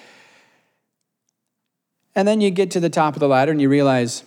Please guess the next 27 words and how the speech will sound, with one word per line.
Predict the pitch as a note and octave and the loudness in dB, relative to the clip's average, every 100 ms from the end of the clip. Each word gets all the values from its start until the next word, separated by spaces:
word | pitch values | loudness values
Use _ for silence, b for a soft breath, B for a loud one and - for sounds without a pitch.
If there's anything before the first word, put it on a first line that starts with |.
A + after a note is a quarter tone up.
| - | -4
"I | B2 | -2
have | C3 | 0
no | B2+ B2 | 0 0
idea | B2 B2+ | 0 0
why | A#2+ B2 | 2 2
I'm | D3+ | 0
up | A#3 B3 | -2 -2
here, | G#2 F#2+ | -4 -6
and | B2+ C3+ | -4 -4
I've | B2+ | 0
gotten | C3+ C3 B2 | 0 0 -2
really, | C#3+ F3+ F#3+ | 0 0 0
I've | D3+ C#3 | 0 -2
spent | - E3+ F3 | -2 -2 0
the | |
last | E3 D#3+ - | 0 0 -2
fifteen | F3+ - G3+ G3 | -4 -2 -4 -2
years | G3+ D3 | -4 -2
getting | C3 B2+ B2 A#2+ | -2 -2 -2 0
really | D#3+ F3 E3 | 0 0 0
good | F#3 B2 | 0 -2
at | A2 | -2
climbing | C3+ C#3 D3 | 0 0 0
up | C#3+ C#3+ | -2 0
ladders." | D3 E3 E2+ - - _ _ _ _ _ _ _ _ _ _ _ _ _ _ _ _ _ _ _ _ _ | 0 0 -4 -12 -18 _ _ _ _ _ _ _ _ _ _ _ _ _ _ _ _ _ _ _ _ _
But | D#3 D#3 | -4 0
why? | D#3+ F3 D#2+ | 0 -2 -6